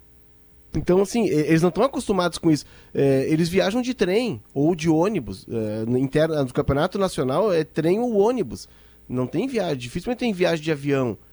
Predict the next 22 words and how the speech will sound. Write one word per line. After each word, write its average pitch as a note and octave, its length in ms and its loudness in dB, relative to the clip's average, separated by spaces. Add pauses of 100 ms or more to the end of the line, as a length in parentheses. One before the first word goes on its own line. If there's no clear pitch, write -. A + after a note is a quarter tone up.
(260)
É, G#2+ 300 -2
né? G2+ 180 -4
Talvez G#2+ 340 -4
seja D3+ 220 -4
nas, A#2+ 240 -4
na, A2+ 280 -2
em G2+ 120 -10
Portugal, C3 500 -2
ali C#3+ 140 2
nos C3+ 200 0
Açores, D3 640 0 (200)
na B2 140 0
Ilha B2+ 160 0
da A#2+ 100 -2
Madeira, C#3 640 -2 (320)
né? A2+ 220 -4
Ou D#3 200 2
quando G#3 220 0
o G#3 60 -2
clube F3+ 340 -2
tem D3 220 -2
alguma, B2 580 -2